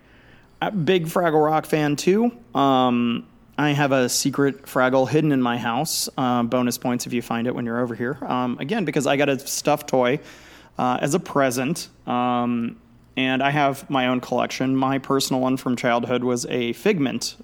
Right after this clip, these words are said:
from the defunct World of Imagination at Epcot. And, uh, I kept that with me for, forever. Um,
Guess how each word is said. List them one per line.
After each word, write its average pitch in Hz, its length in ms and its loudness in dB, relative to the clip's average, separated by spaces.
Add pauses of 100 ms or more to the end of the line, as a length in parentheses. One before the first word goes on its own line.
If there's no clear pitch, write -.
from 117 520 0
the 113 260 -6
defunct 123 580 -4
World 135 240 0
of 117 80 -2
Imagination 120 640 -4
at - 80 -8
Epcot. - 400 -8 (580)
And, 120 400 -2
uh, 117 220 0
I 131 100 -4
kept 127 260 -2
that 123 120 0
with 117 160 -4
me 120 160 -4
for, - 140 -16 (100)
forever. 123 600 -4 (500)
Um, 127 640 0